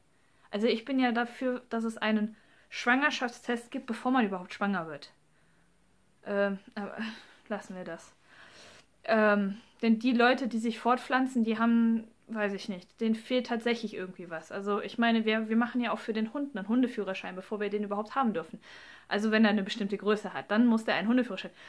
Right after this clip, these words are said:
Wo ich mich manchmal frage, wenn ich mit den Leuten draußen bin, "Ha-, habt ihr diesen Führerschein tatsächlich gemacht oder habt ihr irgendwo einfach nur einen Stempel gekriegt?" Ich meine, auch die Autofahrer, äh, ich laufe in die falsche Richtung. Ähm, ja,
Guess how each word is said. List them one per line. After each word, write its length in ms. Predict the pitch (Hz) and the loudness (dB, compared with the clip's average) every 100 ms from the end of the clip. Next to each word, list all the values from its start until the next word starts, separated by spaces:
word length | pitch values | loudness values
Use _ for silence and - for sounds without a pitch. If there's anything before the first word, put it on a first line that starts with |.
| - - - _ | -20 -20 -20 _
Wo 100 | - 247 | 0 0
ich 120 | 247 | 2
mich 120 | 240 | 2
manchmal 320 | 247 247 240 | 2 2 2
frage, 360 | 233 226 240 262 | 2 4 4 6
wenn 100 | 233 | 2
ich 100 | 226 | 2
mit 120 | 226 | 0
den 100 | 220 | 2
Leuten 280 | 226 233 226 | 2 2 2
draußen 300 | 202 214 220 | 2 2 2
bin, 180 | 214 220 - - - - - - - | 0 -2 -10 -20 -20 -20 -20 -20 -16
"Ha-, 260 | 202 196 | -12 0
habt 240 | 202 233 - _ _ _ _ | 2 2 0 _ _ _ _
ihr 120 | 220 | -4
diesen 240 | 220 220 214 | 0 0 -2
Führerschein 400 | 240 220 220 208 | -2 -2 -2 -6
tatsächlich 480 | 196 202 202 190 | -6 -8 -10 -10
gemacht 560 | - 165 160 196 - - | -14 -12 -2 -2 -2 -8
oder 560 | 311 311 302 302 302 311 269 | -2 2 2 2 0 -8 -8
habt 220 | 285 294 | -8 -4
ihr 60 | |
irgendwo 280 | 277 285 269 | -2 -2 -2
einfach 220 | - 226 | -2 -2
nur 80 | 247 | 0
einen 80 | 240 | -2
Stempel 360 | 226 190 175 185 | -2 -6 -8 -14
gekriegt?" 400 | 160 - - - _ - - - - - | -16 -16 -20 -20 _ -20 -20 -20 -12 -2
Ich 200 | 226 233 | 0 4
meine, 420 | 226 233 240 - | 6 6 6 2
auch 180 | 226 226 | 0 -2
die 200 | 247 - | -4 -2
Autofahrer, 760 | 330 349 277 - 196 190 - | -2 -2 -4 -2 -2 -2 -2
äh, 40 | - 220 - - - - - - _ | -6 -12 -14 -14 -14 -14 -16 -20 _
ich 160 | 226 240 | -6 0
laufe 160 | 233 | 2
in 60 | 240 | 2
die 80 | 226 | 0
falsche 300 | 208 202 190 | -2 -4 -10
Richtung. 240 | - - - - - - - - - _ _ _ _ _ | -14 -18 -20 -20 -20 -20 -20 -20 -20 _ _ _ _ _
Ähm, 340 | 285 277 285 285 - - - | 4 6 6 2 -2 -2 2
ja, 200 | - | 2